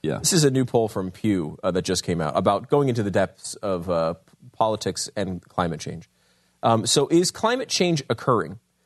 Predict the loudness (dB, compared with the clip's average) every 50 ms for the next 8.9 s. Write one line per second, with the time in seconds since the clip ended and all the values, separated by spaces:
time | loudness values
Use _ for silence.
0 | _ _ _ _ _ 0 2 2 4 4 2 2 0 -2 -8 _ _ _ _ _
1 | _ _ _ _ -10 -8 -8 -8 -12 -12 -18 -12 0 0 0 2 2 -2 0 2
2 | 2 2 2 2 2 0 2 4 2 2 0 -2 -2 -2 0 2 4 4 4 4
3 | 2 0 0 0 0 0 -2 -8 -16 _ _ _ 0 2 4 4 4 2 2 0
4 | -2 0 2 2 2 2 -2 -4 -8 -4 -2 -2 -2 -2 -4 -8 -2 0 0 0
5 | -2 -4 -8 -8 -10 -8 -8 -6 -6 -6 -6 -4 -4 -4 -4 -4 -6 -8 -10 -8
6 | -8 -6 -6 -6 -8 -8 -6 -6 -8 -8 -10 _ _ _ _ _ _ _ _ _
7 | _ _ _ _ -10 0 2 2 4 4 2 0 0 0 0 0 0 0 -2 -4
8 | -2 2 0 0 0 -2 -12 -12 _ 2 2 4 4 2 -2 -4 -12